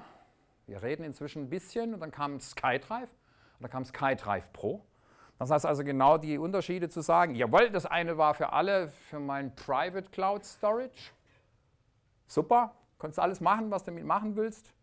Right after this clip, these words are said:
Managed bei dem eigenen Benutzer. Du bist verantwortlich, deinen Store, du kannst das machen und heute ist das ja alles miteinander verknüpft und du kannst alles irgendwo synchronisieren,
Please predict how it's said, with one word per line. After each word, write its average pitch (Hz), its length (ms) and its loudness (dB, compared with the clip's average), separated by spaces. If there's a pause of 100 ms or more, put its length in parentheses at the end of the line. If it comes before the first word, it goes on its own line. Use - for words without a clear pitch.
(180)
Managed 170 520 2
bei 170 420 4
dem 120 120 -6
eigenen 113 400 -4
Benutzer. 185 460 -6 (480)
Du 139 100 -8
bist 151 160 -6
verantwortlich, 131 640 -4
deinen 113 260 -4
Store, 151 440 -2
du 131 80 -12
kannst 120 220 -12
das - 140 -16
machen 139 320 -6
und 104 160 -12
heute 127 180 -6
ist 104 140 -10
das 110 80 -10
ja 117 120 -6
alles - 220 -10
miteinander 120 340 -10
verknüpft - 420 -12
und 117 80 -8
du 117 60 -14
kannst 117 220 -14
alles 131 220 -6 (380)
irgendwo 127 320 0
synchronisieren, 120 720 -4